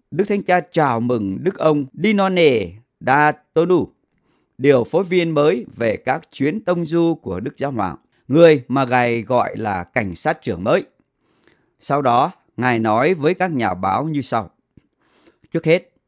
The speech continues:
cảm ơn quý bạn vì công việc, sự đồng hành và sự mệt mỏi của quý bạn. Hôm nay là ngày phụ nữ.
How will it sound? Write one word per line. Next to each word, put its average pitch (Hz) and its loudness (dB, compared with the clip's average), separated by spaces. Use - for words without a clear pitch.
cảm 202 2
ơn 175 2
quý - -2
bạn 127 -2
vì 104 -6
công 165 -4
việc, 123 -2
sự - -4
đồng 135 0
hành 127 -2
và 104 -6
sự 120 -6
mệt 120 -2
mỏi 107 0
của 98 -8
quý 147 -2
bạn. 117 -6
Hôm 170 -2
nay 165 2
là 110 -4
ngày 107 -2
phụ 104 -6
nữ. 120 0